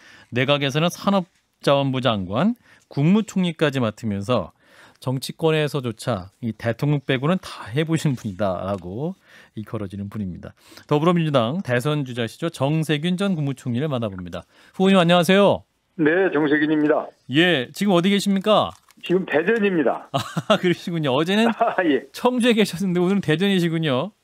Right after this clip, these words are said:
Speaker 2: 네, 네. 어제 청-, 어제 청주에서 활동하다가 지금 대전으로 왔습니다.
Speaker 1: 그렇군요. 충청권 민심 어떻게 느끼십니까?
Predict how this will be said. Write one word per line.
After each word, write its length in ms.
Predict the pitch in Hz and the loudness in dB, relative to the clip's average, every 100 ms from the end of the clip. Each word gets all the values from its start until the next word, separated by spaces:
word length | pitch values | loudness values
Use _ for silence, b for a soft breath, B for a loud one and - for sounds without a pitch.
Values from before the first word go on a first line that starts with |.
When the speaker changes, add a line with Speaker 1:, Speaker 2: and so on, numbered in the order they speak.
| - | -4
Speaker 2:
네, 260 | 180 185 | 0 2
네. 140 | 165 143 | 2 2
어제 360 | 160 165 170 - | 2 0 -4 -2
청-, 160 | 208 208 | -6 0
어제 260 | 160 175 175 | 0 2 0
청주에서 380 | 185 214 202 160 | -2 0 0 0
활동하다가 640 | 151 160 160 156 147 131 | -2 0 0 2 0 0
지금 160 | 120 120 | -2 -4
대전으로 400 | 127 143 147 131 | -2 0 0 2
왔습니다. 500 | 101 - 98 - - - | 2 -2 -12 -16 -14 -6
Speaker 1:
그렇군요. 380 | 135 127 120 113 | -4 -4 -4 -4
충청권 640 | 202 202 220 220 214 196 | -2 0 0 0 0 0
민심 420 | 170 175 196 185 | -2 -2 -2 -4
어떻게 460 | 156 156 - 185 175 | -4 -6 -2 0 0
느끼십니까? 800 | 147 - 147 147 135 123 113 180 | -2 -8 -6 -4 -2 -2 -2 -6